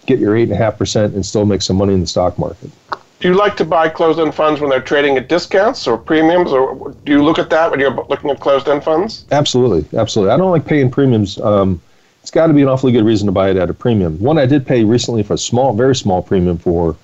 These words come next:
Speaker 1: was one involved in, uh, the, the, all the large cap, uh, NASDAQ Q, uh, Q Q Qs. Um, what they do is they're basically, they're buying all the best stocks like Microsoft, um, you know, Google, and, uh, you know, and, and all the big names out there. Um,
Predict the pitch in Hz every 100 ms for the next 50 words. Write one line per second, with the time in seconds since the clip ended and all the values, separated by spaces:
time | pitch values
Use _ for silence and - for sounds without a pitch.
0 | _ - - _ 120 113 123 139 135 151
1 | 117 98 101 101 98 92 92 90 95 90
2 | - 92 107 110 98 101 104 - 101 95
3 | 101 92 90 98 95 - 90 82 - 107
4 | 98 90 85 - 92 92 87 95 80 67
5 | - - _ _ - 95 92 90 95 104
6 | 120 113 104 107 98 107 98 107 127 -
7 | 101 98 90 - _ _ - 107 120 139
8 | 139 123 117 107 - - 92 - 85 101
9 | 95 95 92 101 90 87 87 _ _ _
10 | _ - 95 90 87 85 82 80 113 101
11 | 87 85 104 101 95 92 107 92 92 87
12 | 82 82 85 98 87 82 87 87 92 92
13 | 107 101 101 98 95 92 98 87 95 85
14 | 82 - _ - 87 95 90